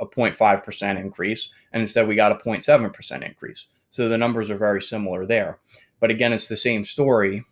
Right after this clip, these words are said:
A lot of businesses are passing on their costs to their customers,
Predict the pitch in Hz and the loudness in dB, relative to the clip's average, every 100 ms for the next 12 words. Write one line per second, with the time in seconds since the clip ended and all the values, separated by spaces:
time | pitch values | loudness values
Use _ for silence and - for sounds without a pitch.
0 | - 117 110 113 110 95 117 117 104 107 | -2 2 4 4 2 -2 -4 -2 -4 -6
1 | 98 120 127 131 113 110 - 101 98 98 | 0 4 4 2 0 0 -2 -2 -2 -2
2 | 98 - 92 - 104 92 87 117 127 - | -4 -2 -4 -4 -6 -4 -2 0 0 -2
3 | 95 92 98 | -10 -12 -14